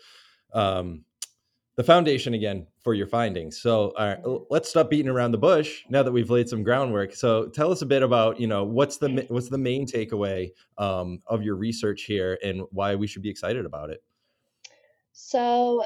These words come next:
Speaker 2: there's so many different aspects to my research. Um, there's a lot of aspects before I entered the lab. The actual, actually, the lab is the Berkowitz lab at uconn. I wanna, uh,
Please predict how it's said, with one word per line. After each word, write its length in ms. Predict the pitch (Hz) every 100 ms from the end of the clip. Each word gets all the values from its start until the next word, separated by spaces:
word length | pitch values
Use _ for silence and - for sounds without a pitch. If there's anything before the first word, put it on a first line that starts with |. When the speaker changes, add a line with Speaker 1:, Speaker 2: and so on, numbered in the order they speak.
| -
Speaker 2:
there's 460 | 240 247 269 - - -
so 260 | - 254
many 180 | 254 285
different 340 | 277 285 226 190 185
aspects 440 | 185 - - -
to 100 | 208
my 120 | 190
research. 880 | 185 175 175 - 180 170 175 175 - -
Um, 520 | 180 175 170 170 170 160 -
there's 180 | 175 180
a 40 |
lot 200 | 180 175
of 80 | 180
aspects 560 | 175 175 - 180 170 - 185
before 640 | 180 - 180 185 202 220 - _ _ _ -
I 140 | 220
entered 480 | 220 240 240 233 233 -
the 80 | 226
lab. 460 | 233 233 233 226 233 - _ _
The 80 | 190
actual, 320 | 185 185 - -
actually, 460 | 180 190 190 170 -
the 80 | 180
lab 300 | 175 170 170
is 360 | 175 170 - -
the 140 | 175 175
Berkowitz 400 | 170 - 170 -
lab 160 | 170 170
at 140 | -
uconn. 340 | 170 - 160
I 60 | 160
wanna, 200 | 165 165 _ _ _ _ _ _ - -
uh, 320 | 170 165 165